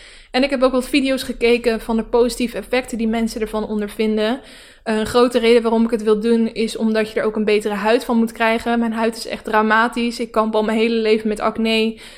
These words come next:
De ene keer is het slechter en de andere keer gaat het juist weer heel goed. Eh, nu zit ik echt in een periode dat het verschrikkelijk is. Dus ik hoop ook dat dat er heel erg bij gaat helpen. En verder zou het, ja, gewoon heel goed moeten zijn voor je immuunsysteem, voor je,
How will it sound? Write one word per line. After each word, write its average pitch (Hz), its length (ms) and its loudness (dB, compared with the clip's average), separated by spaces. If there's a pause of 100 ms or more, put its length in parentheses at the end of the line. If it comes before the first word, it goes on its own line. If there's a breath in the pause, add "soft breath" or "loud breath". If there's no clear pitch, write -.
(220 loud breath)
De 196 60 0
ene 233 240 4
keer 226 200 4
is 220 100 0
het 233 120 -8
slechter 233 580 0
en - 160 -4
de 220 60 -2
andere 214 240 -2
keer 214 280 -2
gaat 214 140 -6
het 208 100 -4
juist 208 180 0
weer 226 80 0
heel 220 140 0
goed. 240 500 -4 (280 loud breath)
Eh, 220 280 0
nu 226 200 2
zit 226 120 -2
ik 226 60 -2
echt - 200 -4
in 226 80 -2
een 214 80 -2
periode 214 480 0
dat 202 160 -6
het 214 140 -6
verschrikkelijk 240 560 0
is. 220 300 -2
Dus 226 180 -6
ik 214 80 -6
hoop 233 260 2
ook 233 200 -2
dat 226 180 -2
dat 254 160 0
er 269 60 0
heel 254 180 4
erg 247 180 0
bij 240 180 2
gaat 233 220 -6
helpen. 247 520 -4 (600 loud breath)
En 226 360 0
verder 220 280 0
zou 214 280 2
het, - 220 -10
ja, 196 220 -8
gewoon 220 240 -4
heel 226 160 2
goed 226 200 -4
moeten 226 200 -2
zijn 220 180 -2
voor 233 140 -2
je 190 60 -2
immuunsysteem, 226 880 2
voor 226 240 -2
je, 226 300 0